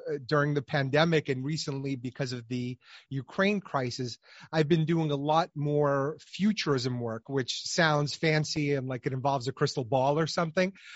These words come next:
uh, but it's really just scenario planning and helping companies figure out what, uh, the future might look like. And, uh, that way it allows them to invest. Because otherwise, you know, if, if you have no clue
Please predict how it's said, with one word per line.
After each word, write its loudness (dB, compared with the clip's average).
uh, 2
but 2
it's 0
really 6
just -2
scenario 2
planning -2
and -6
helping -2
companies -4
figure -2
out 2
what, 2
uh, -6
the -6
future 0
might -2
look 0
like. -4
And, 2
uh, -8
that 2
way 0
it 0
allows 0
them -2
to 0
invest. 0
Because 0
otherwise, 2
you 0
know, -2
if, -2
if -2
you 4
have 4
no 4
clue -4